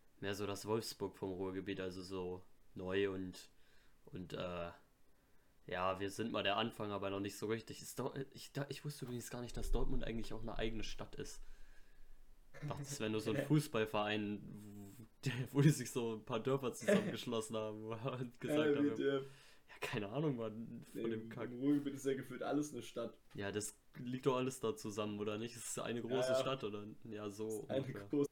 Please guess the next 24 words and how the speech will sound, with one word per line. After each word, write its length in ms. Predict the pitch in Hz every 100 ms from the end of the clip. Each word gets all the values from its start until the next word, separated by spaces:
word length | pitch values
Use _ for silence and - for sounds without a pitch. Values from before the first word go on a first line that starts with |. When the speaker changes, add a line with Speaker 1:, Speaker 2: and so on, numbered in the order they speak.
| -
Speaker 2:
Stadt, 140 | - -
das 140 | -
Ruhrgebiet. 400 | 120 113 113 113 - - - -
Speaker 1:
Ja, 60 |
jedenfalls 440 | 98 107 131 117 -
Dortmund 320 | 120 135 131
ist 120 | 120
ja 80 | 120
von 140 | - 117
uns 200 | 117 120
aus 180 | 113
gesehen 280 | - 107 113
noch 180 | 107 -
am 120 | 101
Anfang, 380 | 98 107 101 95
also 300 | 98 98 101
ich 140 | -
hab 100 | 113
auch 120 | 110 110 107 -
sehr 340 | 110 113 110 95
wenig 220 | 95 92
davon 420 | 101 - 98 95
gesehen 340 | 98 98 98
bisher. 340 | 95 92 101